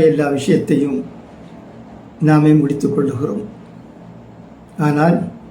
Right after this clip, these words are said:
எல்லோராலும் அப்படி செய்ய முடிவதில்லை. ஆகவே ரூபரு ஒரு ஆர்கனைசேஷன்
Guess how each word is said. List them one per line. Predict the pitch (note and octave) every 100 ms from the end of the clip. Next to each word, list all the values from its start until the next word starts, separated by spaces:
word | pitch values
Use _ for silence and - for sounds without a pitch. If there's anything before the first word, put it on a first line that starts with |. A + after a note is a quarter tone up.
| - - - - - - - E3+
எல்லோராலும் | D#3 D#3 D#3 C#3 C#3+ C#3
அப்படி | - D3+ C3 E3
செய்ய | C#3+ C#3 - E3+
முடிவதில்லை. | D#3 D3 C3+ C3+ B2+ - - - - - - - F3+
ஆகவே | D#3 D#3 F3+ G#3+ - - - - - - - - - - - - E3
ரூபரு | F#3 E3 D#3 - - - - - - - - - - - - - - - - E3+
ஒரு | E3 C#3 B2+ - - - - - - -
ஆர்கனைசேஷன் | F3 D3+ D3 D3 E3+ E3+ D#3+